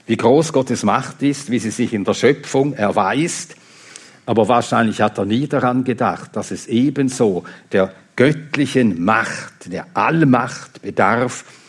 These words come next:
um die Gottlosen zu schrecken und die Hochmütigen, die Stolzen zu demütigen. Und wir sind eben dazu genauso unfähig wie zum Erstgenannten.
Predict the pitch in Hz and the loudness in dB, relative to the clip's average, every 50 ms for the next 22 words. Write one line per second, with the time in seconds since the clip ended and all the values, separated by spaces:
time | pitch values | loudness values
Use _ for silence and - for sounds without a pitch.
0 | - - - - - _ - 113 107 95 107 101 - 127 127 160 160 160 - 143 | -20 -20 -20 -20 -20 _ 0 0 2 2 2 2 4 4 4 4 2 2 4 4
1 | 143 143 147 143 - 131 110 - - 104 - - - - 110 123 120 - - _ | 6 6 4 2 0 -2 -2 -2 -4 -6 -8 -8 -8 -6 -6 -6 -8 -8 -12 _
2 | - 139 123 127 131 131 - - - _ _ _ - _ _ 117 110 - - 107 | -2 0 0 0 -2 -6 -10 -16 -20 _ _ _ -20 _ _ -4 -4 -2 -2 -2
3 | 95 - - 117 131 156 165 156 - 127 127 135 131 135 123 - - 123 107 127 | -2 2 4 6 6 6 4 4 4 4 6 8 6 6 4 2 -2 -2 2 2
4 | 117 110 104 95 95 87 - - - 104 110 117 120 117 - - - - 113 104 | 2 2 2 0 -2 -4 -2 0 2 4 4 4 2 0 -4 -8 -6 -4 -2 -2
5 | 107 104 - - - 110 - - 104 101 110 117 120 120 120 110 - - - - | -2 -4 -6 -6 -6 -4 -2 0 2 2 4 4 4 4 4 2 0 -2 -6 -8
6 | - - 92 85 - - - _ _ _ _ _ _ _ _ _ _ _ _ _ | -8 -8 -8 -8 -10 -14 -20 _ _ _ _ _ _ _ _ _ _ _ _ _
7 | _ - - - - - _ _ _ _ _ _ _ _ _ _ _ _ _ _ | _ -20 -20 -20 -20 -20 _ _ _ _ _ _ _ _ _ _ _ _ _ _
8 | - _ _ - 120 110 95 123 135 131 131 - 131 123 120 113 120 135 143 170 | -20 _ _ 0 2 4 6 6 6 6 4 4 4 4 4 4 4 4 4 4
9 | 147 - 131 123 123 143 147 - - 135 107 - 117 104 110 117 139 170 156 - | 2 4 2 2 2 0 -2 -2 -2 -2 0 2 2 2 2 2 0 0 0 0
10 | 143 - 127 123 139 147 131 - - 104 101 104 104 117 143 151 - - - - | 0 0 2 2 2 2 2 0 0 0 0 2 2 0 0 -2 -4 -10 -20 -20
11 | - - - _ - 120 123 120 - 123 104 101 101 110 107 - - 131 107 101 | -20 -20 -20 _ -2 0 0 0 0 0 0 0 0 0 -2 0 0 0 0 0
12 | 95 87 87 - - - - - - | 0 -2 -6 -10 -16 -18 -18 -18 -18